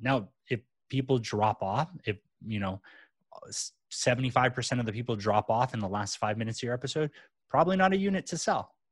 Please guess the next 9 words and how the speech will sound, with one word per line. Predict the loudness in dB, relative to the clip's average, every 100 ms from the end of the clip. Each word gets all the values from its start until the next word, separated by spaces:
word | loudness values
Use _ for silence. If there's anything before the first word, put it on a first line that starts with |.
| _
And | -2 0 2
we |
need | 4 2
to | 0
start | -2 -2 -4
presenting | -4 -2 -2 -2 -2
that | -2 -2
data. | -2 0 -4 -8 -18 -20 -20 _ _
Um, | -4 -2 0 -2